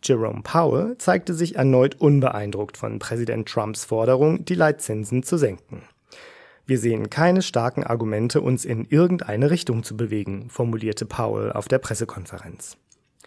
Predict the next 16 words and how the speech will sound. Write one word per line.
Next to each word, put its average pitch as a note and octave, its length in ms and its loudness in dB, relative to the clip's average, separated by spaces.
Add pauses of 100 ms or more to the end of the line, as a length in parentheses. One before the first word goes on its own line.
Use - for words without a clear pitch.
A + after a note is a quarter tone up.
(720)
Die D3 100 4
Kerninflation D3 840 2
war C#3+ 100 4
in A#2+ 80 4
den B2 140 0
U A#2+ 100 0
S A#2 160 0
A A2+ 140 -2
im A2+ 240 -4
März A2+ 320 0
auf - 240 -2
eins C#3 240 2
Komma F#3 180 4
sechs C3+ 260 0
Prozent - 520 0
gesunken. C#3 600 2